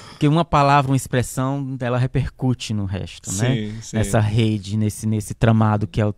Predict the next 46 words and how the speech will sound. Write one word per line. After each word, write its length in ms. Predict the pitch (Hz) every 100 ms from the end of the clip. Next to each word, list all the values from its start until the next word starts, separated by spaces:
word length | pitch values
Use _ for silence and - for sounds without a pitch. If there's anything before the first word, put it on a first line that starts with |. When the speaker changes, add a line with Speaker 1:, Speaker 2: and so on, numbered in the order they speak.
| _
Speaker 1:
que 80 | -
é 40 | 101
o 40 |
texto. 380 | - 104 107 -
Então, 300 | 104 113 117
Speaker 2:
Exato. 460 | 113 104 101 92 95 107
Speaker 1:
ah, 880 | 110 110 110 107 110 110 110 107 107
eu, 260 | 110 120 131
eu 140 | 117
adoro. 420 | 131 120 101 90
Speaker 2:
Nessa 220 | 113 110 113
coisa 560 | 113 113 117 107 92 - 104
mágica 640 | 107 110 104 98 101 98
que 100 | 107
é 40 |
a 40 | 98
palavra, 580 | 101 95 92 90 92 92
né? 240 | 92 104 104 _
Que 80 | -
é 60 | -
tão 280 | - 117
Speaker 1:
Sim, 560 | 113 104 120 110 101 98 - - -
é, 180 | 107 98
e, 40 |
e 80 | 98
que, 80 | 110
Speaker 2:
espetacular. 720 | 123 127 - 131 127 95 98
Speaker 1:
que 460 | - 123 123 123 110 _ _ _ _ _ _ _
se 180 | - 131
revela 560 | 131 123 107 120 135 127
pra 220 | 117 110
gente, 320 | 107 110 117
assim, 260 | 107 113 107
de 140 | 110
uma 140 | 110
maneira, 580 | 110 110 107 110 113 113 -
ah, 360 | 113 110 107 104 110 -
toda 180 | 120 127
especial 500 | 131 117 120 113 -
quando 200 | 107 104
tá 220 | 107 101
num 80 | 98
texto 320 | 104 - 98
literário, 460 | 92 104 101 98 98
Speaker 2:
Aham, 180 |
Speaker 1:
né? 40 | 98